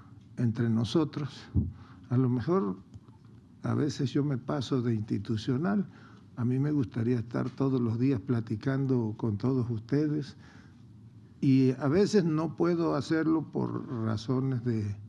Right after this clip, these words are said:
agenda, pero también, pues, yo prefiero jugar con el librito, y cuando puedo, pues, recurro a los coordinadores o a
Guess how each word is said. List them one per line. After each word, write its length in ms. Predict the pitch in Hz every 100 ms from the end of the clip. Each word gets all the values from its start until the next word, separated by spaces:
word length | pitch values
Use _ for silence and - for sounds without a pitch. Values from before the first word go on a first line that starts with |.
| - - - -
agenda, 540 | 127 117 160 123 110 - - - - - - -
pero 260 | 139 139 139
también, 640 | 151 156 160 170 190 214 - - - - - -
pues, 140 | 127
yo 140 | 117 147
prefiero 600 | 147 131 139 151 143 123
jugar 380 | 120 113 139 131
con 200 | 120 120
el 100 | 104
librito, 480 | 110 180 208 -
y 100 | 135
cuando 680 | 120 117 110 104 107 107 107 - - - -
puedo, 360 | 143 180 156 156
pues, 260 | - 135
recurro 500 | 123 104 - 156 151
a 40 | 131
los 140 | 120
coordinadores 960 | 117 123 120 117 120 131 180 170 151 123
o 140 | 131
a 180 | 117 110